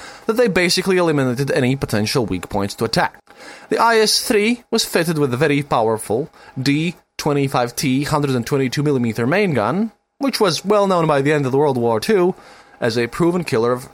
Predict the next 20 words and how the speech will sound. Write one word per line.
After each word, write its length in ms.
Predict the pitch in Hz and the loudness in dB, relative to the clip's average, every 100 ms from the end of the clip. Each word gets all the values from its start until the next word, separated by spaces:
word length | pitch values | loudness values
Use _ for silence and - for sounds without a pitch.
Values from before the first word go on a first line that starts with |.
| - | -10
German 480 | 110 98 104 113 123 - - | -2 0 0 -2 -4 -8 -8
heavy 200 | 92 - | -4 -2
armor. 360 | 156 139 67 - _ _ _ _ _ _ - | 0 0 -4 -8 _ _ _ _ _ _ -8
The 160 | 131 147 | -6 -2
thing 260 | 208 220 | 0 2
is, 220 | 185 151 160 | 2 0 -2
it 140 | 156 | 0
also 240 | 160 - | -2 -2
had 280 | 127 170 143 | -2 -2 -2
this, 360 | 131 123 - - | -2 -4 -4 -4
uh, 200 | 120 117 - _ 123 | -2 -4 -10 _ -4
very 360 | 135 156 143 | 0 0 0
iconic 640 | 131 131 131 170 170 139 - | 0 -2 -2 -2 0 -2 -2
Soviet 600 | - 156 147 120 110 - | -2 -2 0 -2 -4 -4
tank 440 | 151 135 117 - - _ _ - | -4 -4 -6 -12 -20 _ _ -8
ending 360 | 131 135 120 101 | -4 -2 -2 -4
top 340 | 120 107 110 | -2 -2 -2
with 180 | 104 101 | -8 -8
exhaust 440 | 110 107 117 98 | -6 -2 -2 -4
fumes. 280 | - 95 107 | -10 -12 -12